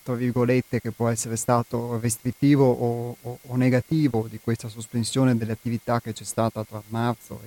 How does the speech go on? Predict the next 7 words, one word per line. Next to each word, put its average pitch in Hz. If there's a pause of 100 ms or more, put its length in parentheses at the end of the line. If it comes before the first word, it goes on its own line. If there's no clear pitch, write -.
e 123
maggio, 143
però 131
anche 123
una, 110 (1120)
una 123
diversità, 135